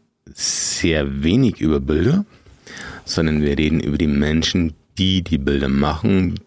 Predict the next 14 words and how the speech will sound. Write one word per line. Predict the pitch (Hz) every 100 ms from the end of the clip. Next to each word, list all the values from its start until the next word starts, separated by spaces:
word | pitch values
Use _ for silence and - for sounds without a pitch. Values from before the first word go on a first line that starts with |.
| -
die | 78 73 73
hinter | - 92 95 95
den | 76 76
Bildern | 85 90
stecken, | 90 90 -
über | 76 73 71
die | 71
Geschichten, | 71 76 - 101 - - 107 104
die | 92
hinter | 92 90
Bildern | 92 90 92
stecken, | - - - 95 92 - - - - - - -
über | - 76 71
die | 69 69 69